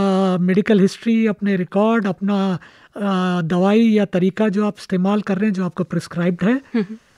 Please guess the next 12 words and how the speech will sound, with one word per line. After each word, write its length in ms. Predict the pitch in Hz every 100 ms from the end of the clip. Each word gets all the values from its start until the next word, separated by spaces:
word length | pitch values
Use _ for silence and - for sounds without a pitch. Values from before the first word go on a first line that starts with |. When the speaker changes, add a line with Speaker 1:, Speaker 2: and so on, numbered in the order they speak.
| _ -
Speaker 1:
दूसरा 380 | 196 214 - 262
तरीका 420 | 262 254 247 269
है 200 | 247 269
कि 180 | 262 262
आप, 420 | 262 262 - 254 - - _ -
अ, 380 | 240 202 196 196
एप्लीकेशन 680 | - 226 - 254 - 277 247
फॉर्म 340 | - 196 233
वहाँ 260 | 247 208 220
से 200 | 262 226
डाउनलोड 520 | 175 175 175 220 226
करें, 320 | 220 226 269